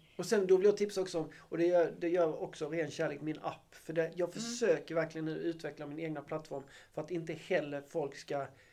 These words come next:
Speaker 1: Jag tror folk också börjar komma till en plats där sociala medier kommer att bli, eh, vi reder inte ut det riktigt.
Speaker 2: Mm.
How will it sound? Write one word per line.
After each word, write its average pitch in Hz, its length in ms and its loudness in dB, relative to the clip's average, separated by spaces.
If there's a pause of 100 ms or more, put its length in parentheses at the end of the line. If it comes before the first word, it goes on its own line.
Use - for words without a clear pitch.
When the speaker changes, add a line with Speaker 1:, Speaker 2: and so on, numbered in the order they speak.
(640)
Speaker 1:
Jag 175 140 4
tror 214 140 4
folk 202 280 2
också 160 200 -4
börjar 147 140 -4
komma 147 240 -4
till 143 120 -10
en 135 60 -8
plats 139 300 -6
där - 80 -6
sociala 139 440 -6
medier 135 340 -8
kommer 131 320 -10
att 143 80 -12
bli, 139 420 -6
eh, 139 180 -12 (520)
vi 147 160 -12
reder 143 240 -8
inte 143 180 -10
ut 143 220 -12
det - 220 -16
riktigt. - 400 -20 (440)
Speaker 2:
Mm. 175 260 -8